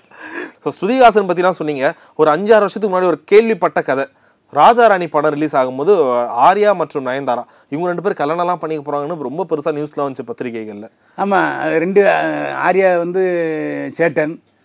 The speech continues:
Speaker 2: ந-, நயன்தாரா வந்து சேச்சி.
Speaker 1: ம்.
Speaker 2: ரெண்டு பேரும் மலையாளத்துல சம்சாரிச்சாங்க. சம்சாரிச்சு நயன்தாராவை ஆர்யா வீட்டுக்கு கூட்டு வந்தார். அப்ப பேச்சுலர்.
Speaker 1: ஆமா.
Speaker 2: ஆர்யாவே ச-, ச-, பிரியாணி சமைச்சு நயன்தாராவுக்கு
Speaker 1: ஆமா.
Speaker 2: சமைச்சு போட்டாங்க. அதுல முக்கியமான விஷயம் என்னன்னா, ஆர்யா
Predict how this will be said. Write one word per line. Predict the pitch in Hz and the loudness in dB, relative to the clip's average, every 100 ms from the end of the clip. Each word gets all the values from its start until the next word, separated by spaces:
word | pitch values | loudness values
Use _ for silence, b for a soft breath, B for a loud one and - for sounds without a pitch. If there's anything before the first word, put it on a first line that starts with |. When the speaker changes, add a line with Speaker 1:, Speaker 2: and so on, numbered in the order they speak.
| _ _ 143 | _ _ -6
Speaker 2:
ந-, | 151 147 143 | -4 -4 -6
நயன்தாரா | 139 160 160 165 156 | -4 -4 -4 -4 -4
வந்து | 160 151 | -6 -4
சேச்சி. | 160 - 139 139 135 | -4 -4 -6 -8 -8
Speaker 1:
ம். | 127 110 | -18 -8
Speaker 2:
ரெண்டு | 156 175 | -4 0
பேரும் | 185 190 | 0 0
மலையாளத்துல | 156 165 175 156 156 143 | 0 2 0 -2 -6 -6
சம்சாரிச்சாங்க. | 139 147 135 135 117 135 143 b b - | -4 -4 -4 -8 -8 -12 -14 b b -6
சம்சாரிச்சு | 165 185 185 175 196 226 190 170 165 156 | -4 2 2 2 2 4 4 4 0 -2
நயன்தாராவை | 147 165 175 170 170 160 156 156 165 160 143 | -4 -4 0 0 2 0 -2 -2 -2 -2 -2
ஆர்யா | 151 165 | 0 2
வீட்டுக்கு | 156 147 147 | 0 -2 -4
கூட்டு | 139 143 | -4 -4
வந்தார். | 135 | -2
அப்ப | 131 - 156 | -4 -2 -2
பேச்சுலர். | 127 151 143 123 139 - | -2 -4 -4 -8 -10 -14
Speaker 1:
ஆமா. | 117 110 _ 139 | -20 -20 _ 0
Speaker 2:
ஆர்யாவே | 175 208 190 202 | 6 8 8 6
ச-, | 190 156 147 | 2 0 -2
ச-, | 156 156 143 | -4 -4 0
பிரியாணி | 180 185 | 0 0
சமைச்சு | 151 151 127 226 - b - | -2 -2 -2 -6 -8 b -6
நயன்தாராவுக்கு | 165 180 160 160 156 151 165 151 135 131 127 | -2 0 2 2 0 -4 -4 -4 -8 -8 -10
Speaker 1:
ஆமா. | 127 117 117 | -10 -12 -8
Speaker 2:
சமைச்சு | 151 156 139 | -6 -6 -6
போட்டாங்க. | 135 120 117 165 - b b b b | -6 -6 -8 -10 -12 b b b b
அதுல | - 160 170 | -2 0 0
முக்கியமான | 151 131 240 240 | -4 -2 0 2
விஷயம் | 196 170 175 | 0 -2 -2
என்னன்னா, | 190 | 0
ஆர்யா | 220 147 190 220 220 208 | 0 2 2 4 6 6